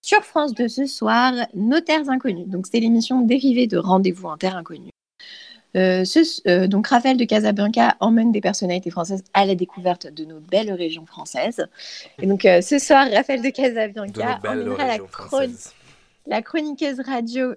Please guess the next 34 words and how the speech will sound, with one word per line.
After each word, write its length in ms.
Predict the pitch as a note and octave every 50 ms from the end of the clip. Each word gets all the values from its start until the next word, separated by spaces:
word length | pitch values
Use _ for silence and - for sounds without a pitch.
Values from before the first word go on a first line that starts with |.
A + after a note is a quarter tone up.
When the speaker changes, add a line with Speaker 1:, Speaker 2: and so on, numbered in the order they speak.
| _ _ _ _ -
Speaker 1:
euh, 480 | F#3 G3 F#3+ F#3+ F3+ F3+ E3+ E3+ D#3+ D#3 D#3+ D3+ - -
Nicole 320 | G3 A#3+ A#3+ - C4 B3+
Ferroni 480 | B3+ - A#3 G#3+ G#3 F#3+ F#3+ F#3+ G#3 D#4+ - - - - - - _
sur, 280 | - - - C#4 A#3 G#3
euh, 200 | G#3 G#3 G#3+ G#3+
les 300 | G#3+ G#3+ A3+ G#3+ - C4+
i-, 80 | - - - _ -
les 300 | G#3+ G3+ A3+ A3 A3 C4+
îles 120 | D4 C4
de 80 | G#3+ G#3+
la 160 | G3+ G3 G3+
mer 240 | G#3 A3 A3+ A3 G#3+
d'Iroise 540 | F#3+ F#3+ A#3+ A#3 G#3+ E3+ F3+ A#3 B3+ - -
en 100 | - G#3+
Bretagne. 400 | B3 A3+ G3 F3+ F#3 - D3 D#3+ D#3
Donc, 220 | G#3+ E3+ E3 - -
une 80 | F#3
émission 320 | F#3 F#3 F3+ F3 - F3+ F3
parfaite 400 | - A3+ C4 - - G3 G3 _
pour 160 | - - C#4
les 200 | C4+ B3+ A#3 G#3+
amoureux 340 | G3+ G#3 G#3 G3+ F#3+ - -
de 120 | D#3+ G3
la 140 | B3+ C#4 A#3+
Bretagne 380 | G3 F3+ E3 - - D#3 E3 E3+ -
et 40 | E3+ - - -
une 60 | D#3+
belle 160 | A3+ B3 B3
occasion 420 | A3+ F#3+ - F3 D#3 - F3+ F3 G3 - - - - _ _ _
de 100 | - G#3+
découvrir 460 | G#3+ F#3+ A#3 A#3 - F3+ D#3+ F3+ A3 G#3
notre 260 | F3 D#3 - - E3+
beau 180 | D#3+ F3 A#3
patrimoine. 520 | A#3 A3 F3 E3 - - - - - -